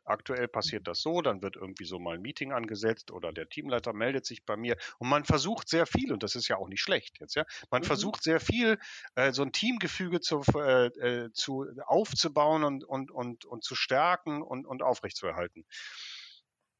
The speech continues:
Speaker 1: Aber sowas kann ich doch auch in regionale oder lokale Hände legen. Warum eigentlich nicht?
Speaker 2: Mhm.
Speaker 1: Und ich habe auch viel mehr regionale und lokale Nähe zu meinen Kunden. Wir reden nämlich auch über dieselben Dinge hier vor Ort. Also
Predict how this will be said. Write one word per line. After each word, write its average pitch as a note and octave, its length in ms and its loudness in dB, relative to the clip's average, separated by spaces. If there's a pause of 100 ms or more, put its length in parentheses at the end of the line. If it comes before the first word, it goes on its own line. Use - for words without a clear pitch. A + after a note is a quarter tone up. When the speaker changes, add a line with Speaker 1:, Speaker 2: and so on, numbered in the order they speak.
(400)
Speaker 1:
Aber C3 160 2
sowas B2 280 2
kann B2+ 200 4
ich C#3+ 100 -2
doch C#3+ 140 2
auch C#3+ 180 6
in C#3 80 2
regionale A#2+ 680 4
oder G#2+ 180 4
lokale G2+ 440 2
Hände E3 260 -4
legen. F2 420 -8 (160)
Warum F#2+ 300 -8
eigentlich - 360 -6
nicht? - 380 -8 (520)
Speaker 2:
Mhm. D#3 300 -18 (360)
Speaker 1:
Und A2 140 -4
ich - 140 -2
habe A#2 160 -2
auch G#2 100 0
viel D3 260 -2
mehr A2+ 320 2
regionale G#2+ 600 0
und G2 200 -10
lokale F2+ 600 -2
Nähe F2+ 540 -4
zu - 180 -8
meinen E2+ 280 -8
Kunden. F3 480 -4
Wir F2+ 140 -10
reden G2 280 -10
nämlich F#2 300 -8
auch G2 120 -8
über F#2 140 -8
dieselben F2 460 -8
Dinge E3+ 220 -2
hier F2+ 240 -4
vor - 180 2
Ort. D#2 240 -10
Also A#2+ 220 0